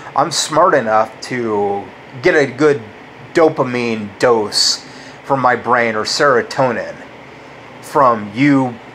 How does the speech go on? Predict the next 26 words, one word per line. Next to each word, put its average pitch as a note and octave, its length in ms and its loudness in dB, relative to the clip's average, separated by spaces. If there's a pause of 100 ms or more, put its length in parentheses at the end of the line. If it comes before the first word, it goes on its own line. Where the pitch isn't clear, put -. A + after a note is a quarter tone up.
(240)
pretty D#3+ 200 0
much A#2 260 -2
just - 340 -4 (360)
agreeing C3 540 -2
with A2 180 0
me A2 220 -4
that G2 220 -8
you're G2+ 160 -2
an F2 80 -10
idiot. E2+ 400 -14 (4000)
I - 100 -2
mean, C#4 180 2
have C#4 180 2
a E4 80 2
good D4+ 220 0
time D4 220 2
with D#4 140 0
that. - 260 0
That's, E3 280 -6 (200)
that's - 360 -4
nothing G#3+ 260 0
but F3+ 160 0
entertainment D3 540 0
for C3+ 100 -8
me. A2+ 260 -6
You're, A#2+ 220 -6